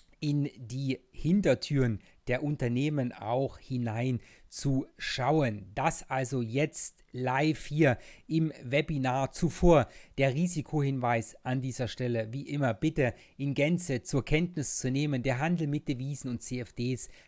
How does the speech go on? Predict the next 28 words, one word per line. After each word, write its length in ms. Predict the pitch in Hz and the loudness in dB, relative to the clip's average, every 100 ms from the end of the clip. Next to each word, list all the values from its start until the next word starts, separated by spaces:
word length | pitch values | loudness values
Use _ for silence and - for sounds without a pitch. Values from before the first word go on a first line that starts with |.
| - | -10
auf 280 | 117 123 123 | -6 -4 -4
Margin, 680 | 110 117 131 - 127 110 - - 113 | -4 -4 -6 -4 -4 -4 -8 -16 -14
der 460 | 101 131 151 151 - | 0 2 4 0 -4
kann 340 | - 135 131 127 | -4 0 0 -2
zu 180 | - 139 | -4 -4
Verlusten 720 | - 117 117 - - 117 110 - | -2 0 0 -2 -6 -6 -6 -10
führen. 680 | 104 - 127 156 147 113 95 - | -18 -6 2 4 4 2 -4 -6
Danke 500 | 107 147 139 123 107 - 110 | -2 -2 0 0 -2 -6 -6
dafür. 640 | 120 143 160 - 147 156 - - - - - | 0 2 2 4 6 4 2 -12 -20 -6 12
<clears throat> 300 | - - - | 12 12 8
Und 140 | 135 | 4
damit 260 | 147 160 139 | 4 4 2
schauen 280 | 151 151 156 | 2 2 2
wir 60 | |
jetzt 240 | 147 - 147 | -2 -4 -2
mal 300 | 131 131 113 - - _ _ _ _ _ - - | 0 0 -4 -14 -20 _ _ _ _ _ -20 -8
ganz 300 | - 156 170 | 0 0 0
kurz 400 | - 151 - - | 6 6 6 -4
für 220 | 147 143 | 0 0
unsere 340 | 139 139 - 123 | 0 -6 -6 -6
Zuschauerinnen 800 | - 170 - 143 143 135 135 127 | -4 -4 2 2 4 2 0 -2
und 100 | 117 | -2
Zuschauer, 420 | - - 131 127 | -4 -2 0 0
die 260 | 120 156 - - - | 0 -2 -4 -10 -14
hier 320 | 151 156 147 | 2 4 4
neu 400 | 135 131 139 160 | 2 4 4 4
dabei 460 | 156 127 110 117 147 | 2 0 0 -2 -2
sind, 260 | 139 139 | -2 -2